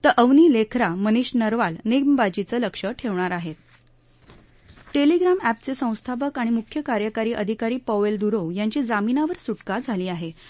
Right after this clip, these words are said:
पॅरिसचे सरकारी वकील लॉर बेको यांनी सांगितलं की दुरोव यांना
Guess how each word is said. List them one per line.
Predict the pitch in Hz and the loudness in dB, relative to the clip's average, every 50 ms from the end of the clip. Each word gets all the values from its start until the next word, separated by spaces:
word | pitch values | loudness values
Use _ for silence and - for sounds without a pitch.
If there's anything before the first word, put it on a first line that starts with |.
| - - - - | -20 -8 0 2
पॅरिसचे | 285 269 277 302 349 330 - - 381 | 4 4 6 4 2 0 -2 -4 -4
सरकारी | - - 269 - - - 233 233 247 | -2 -2 -2 -2 -2 -2 -2 -2 0
वकील | 240 226 220 - - 254 202 185 | -2 -4 -4 -2 -2 -2 0 0
लॉर | 190 202 220 240 277 285 | 0 2 2 2 2 2
बेको | 226 202 202 196 - - 214 | 0 0 -2 -2 0 0 0
यांनी | 185 196 208 214 262 311 | 2 2 2 2 2 2
सांगितलं | - - 269 247 254 247 - 262 254 - | 2 0 0 0 0 -2 -4 -4 -4 -2
की | 302 | -2
दुरोव | 262 214 226 220 220 220 226 226 | -2 0 0 0 2 2 2 2
यांना | 220 214 233 277 269 196 | 0 0 0 0 0 -2